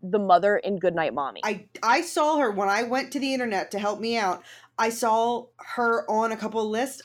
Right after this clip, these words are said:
Speaker 2: I've never seen Goodnight Mommy.
Speaker 1: Oh, it's, it's pretty fucked up. It's got one, one scene that I can't even, like, I had to look away, which, oh, to me is the mark of a pretty effective piece of horror. But basically, and without spoilers, she winds up putting up with some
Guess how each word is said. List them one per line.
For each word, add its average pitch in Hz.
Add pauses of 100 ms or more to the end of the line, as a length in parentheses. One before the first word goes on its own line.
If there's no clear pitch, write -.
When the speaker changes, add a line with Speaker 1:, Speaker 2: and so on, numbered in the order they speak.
(100)
Speaker 2:
I've 226
never 214
seen 240
Goodnight 175
Mommy. 143
Speaker 1:
Oh, 208
it's, -
it's 214
pretty 226
fucked 190
up. 165
It's 170
got 175
one, 175 (280)
one 180
scene 170
that 131
I 156
can't 156
even, 139
like, 170
I 170
had 170
to 151
look 151
away, 160 (400)
which, 196
oh, 208
to 247
me 208
is 185
the 202
mark 170
of 160
a 156
pretty 170
effective 156
piece -
of 156
horror. 143 (360)
But 220
basically, 277
and 214
without 208
spoilers, 190 (120)
she 269 (520)
winds 208
up 262
putting 240
up 220
with 208
some 185